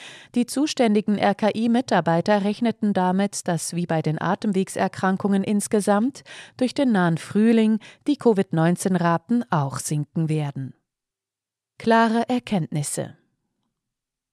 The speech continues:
Doch das kümmerte die R-K-I-Spitze und ihre politischen Auftraggeber damals wenig. Und die Panikmache nahm erst richtig Fahrt auf. Grundlage dafür war ein Strategiepapier aus dem Bundesinnenministerium.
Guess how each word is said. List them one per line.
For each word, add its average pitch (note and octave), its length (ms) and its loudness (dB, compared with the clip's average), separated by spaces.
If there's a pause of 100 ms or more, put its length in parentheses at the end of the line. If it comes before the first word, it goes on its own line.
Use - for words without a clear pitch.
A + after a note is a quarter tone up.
Doch C4+ 200 2
das - 340 -2
kümmerte A#3 420 2
die B3+ 180 -6
R-K-I-Spitze G#3 1120 -4
und E3 240 -2
ihre F3+ 240 0
politischen G#3 560 0
Auftraggeber A3+ 840 0
damals F#3+ 540 0
wenig. C#3 580 -6 (340)
Und F3+ 200 -2
die G3+ 80 0
Panikmache B3 760 2
nahm D4+ 280 0
erst D4+ 320 -2
richtig F3 500 -4
Fahrt D3+ 400 -8
auf. - 440 -12 (420)
Grundlage A3+ 580 2
dafür A3+ 420 2
war G3 160 2
ein F#3+ 120 0
Strategiepapier G3 1160 -2
aus G3 160 -2
dem A#3+ 220 0
Bundesinnenministerium. D#3+ 1600 -2